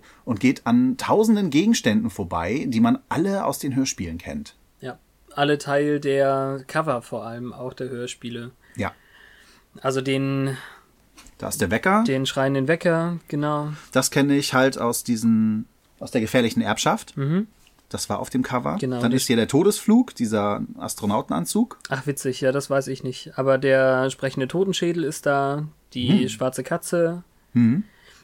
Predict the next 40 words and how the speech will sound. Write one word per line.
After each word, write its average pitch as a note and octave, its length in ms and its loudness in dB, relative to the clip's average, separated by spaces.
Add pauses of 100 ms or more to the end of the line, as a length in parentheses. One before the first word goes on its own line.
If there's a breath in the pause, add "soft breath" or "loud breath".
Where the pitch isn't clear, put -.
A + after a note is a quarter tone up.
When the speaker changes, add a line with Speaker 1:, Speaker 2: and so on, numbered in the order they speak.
(200 soft breath)
Speaker 2:
Ich C3 160 -6
weiß C#3 200 2
nicht, D#3+ 160 2
ob C3 120 -4
dieses, C3+ 420 -4
diese, B2+ 960 2
ähm, B2 540 -6 (260)
dieses B2+ 280 -4
Fan-Fun E3 880 -2
irgendwie C#3+ 480 -4
mal C3 240 -2
ein C3 120 -2
Comic C#3+ 600 -6
oder C3+ 240 -2
so C3+ 380 -2 (400)
auch C#3 280 -4
war. F#3 340 -4 (100)
Speaker 1:
Ich - 100 -16
weiß F2 220 -6
es - 140 -12
nicht. - 260 -12
Speaker 2:
Also C3+ 180 0 (400)
die C#3+ 100 -2
Büste E3 480 -2
musste D#3 400 -2
irgendwas C#3+ 480 -4
gehören, C3 420 0
garantiert. B2 800 -2
Speaker 1:
Die C#3 80 6
hab F#3+ 80 4
ich G#3 80 2
schon G3+ 80 6
mal F#3+ 60 6
gesehen D#3 260 4
auf B2 80 2
dem A2+ 100 2
Cover, G#2 280 -2
ja. G2 160 -2
Speaker 2:
Und C3 200 0
das, D3+ 240 2